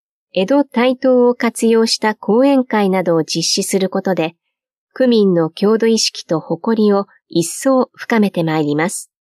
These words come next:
そして本年は、花の心プロジェクト開始から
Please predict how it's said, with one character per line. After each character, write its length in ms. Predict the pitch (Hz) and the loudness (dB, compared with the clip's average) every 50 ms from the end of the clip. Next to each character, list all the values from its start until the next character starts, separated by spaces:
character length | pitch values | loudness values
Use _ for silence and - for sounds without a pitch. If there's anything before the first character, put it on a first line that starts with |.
| _ _ _ _ _ _ _ _ _ _ _ _ _ _ _ _ _ _ _ _ | _ _ _ _ _ _ _ _ _ _ _ _ _ _ _ _ _ _ _ _
そ 180 | - - 247 240 | -4 -2 -2 0
し 140 | - - | 0 -2
て 180 | - - 220 220 | -2 -2 -2 -2
本 300 | 220 - 294 311 320 302 | -2 -2 0 2 4 4
年 240 | 277 254 226 208 185 | 4 4 2 2 2
は、 200 | 175 175 170 - _ _ _ _ _ _ | 0 -2 -2 -4 _ _ _ _ _ _
花 280 | - 196 202 240 247 240 | -4 -2 0 2 2 4
の 180 | 240 247 240 | 2 2 0
心 460 | - - 233 220 - 240 233 233 226 226 | 0 -2 -4 -2 -2 -2 0 0 -2 -2
プ 140 | - - | -2 -2
ロ 100 | 220 226 | 0 0
ジ 140 | 214 - 185 | 0 0 -2
ェ 40 | 175 | -4
ク 100 | - - | -4 -6
ト 200 | - - 147 139 - | -6 -6 -6 -6 -6
開 220 | - - 170 175 | -6 -4 -2 -2
始 160 | 180 - - | -2 -2 -4
か 140 | - 165 156 | -4 -6 -4
ら 180 | 151 143 139 | -4 -4 -6